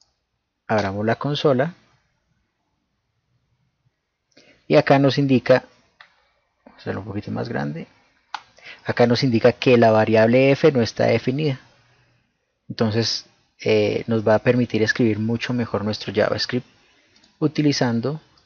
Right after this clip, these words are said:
el modo estricto. Vamos a darle var,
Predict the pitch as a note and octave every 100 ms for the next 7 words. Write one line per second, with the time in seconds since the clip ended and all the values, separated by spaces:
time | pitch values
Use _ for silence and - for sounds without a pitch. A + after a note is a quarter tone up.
0 | _ _ _ _ _ _ _ - B2 A2+
1 | G2 G2+ - - G2 _ - - _ _
2 | _ _ _ _ _ _ _ _ _ _
3 | _ _ _ _ _ _ _ - - _
4 | A2 G2 - G#2+ F#2+ G2 B2+ F#3